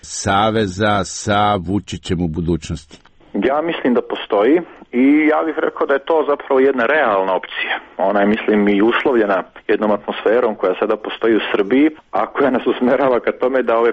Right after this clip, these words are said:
Speaker 2: političke aktere, naročito lidere stranaka, zapravo sada i prepoznajemo kroz jednu ideju da bi svi oni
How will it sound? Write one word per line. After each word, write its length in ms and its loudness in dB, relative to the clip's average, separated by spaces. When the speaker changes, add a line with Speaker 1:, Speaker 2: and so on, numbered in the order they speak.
Speaker 2:
političke 420 -2
aktere, 480 0
naročito 380 -4
lidere 360 2
stranaka, 460 -2
zapravo 420 0
sada 160 0
i 140 0
prepoznajemo 560 0
kroz 240 0
jednu 240 2
ideju 520 2
da 420 0
bi 180 -8
svi 220 0
oni 180 2